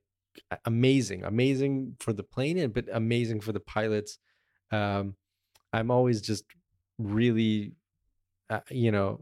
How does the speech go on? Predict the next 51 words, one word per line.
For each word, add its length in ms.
I'm 160
a 40
sort 220
of 80
in 140
awe 180
of, 300
of 180
pilots 400
in 100
general. 380
I, 220
I 60
think 340
they, 240
they 220
don't 260
get 140
enough 180
credit 300
for 80
doing 260
an 60
amazing 340
job, 320
um, 400
e-, 160
except 400
when 160
they're 180
put 220
in 140
especially, 680
uh, 320
terrifying 480
situations. 560
Uh, 220
in 80
two 180
thousand 340
and 120
thirteen, 400
small 240
aircraft 480
encountered 380
the 60
wake 260
of 60
a 40
narrow 260
body 500